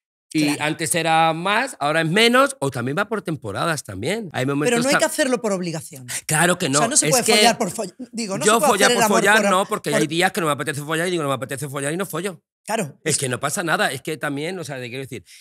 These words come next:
Speaker 1: Y yo prefiero muchas veces más la calidad que la cantidad,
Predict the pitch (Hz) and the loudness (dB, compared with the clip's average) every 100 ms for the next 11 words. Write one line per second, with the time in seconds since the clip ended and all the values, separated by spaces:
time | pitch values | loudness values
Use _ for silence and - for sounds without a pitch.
0 | - 165 156 196 220 226 214 202 202 190 | -4 -2 0 -2 -2 0 0 -2 -6 -4
1 | 202 202 185 170 151 156 151 139 143 202 | -6 -4 -2 -2 0 2 2 0 -2 -4
2 | - _ _ _ _ _ _ _ - 156 | -8 _ _ _ _ _ _ _ -4 2
3 | 151 143 139 139 127 139 117 | 2 2 0 -2 -2 -2 -2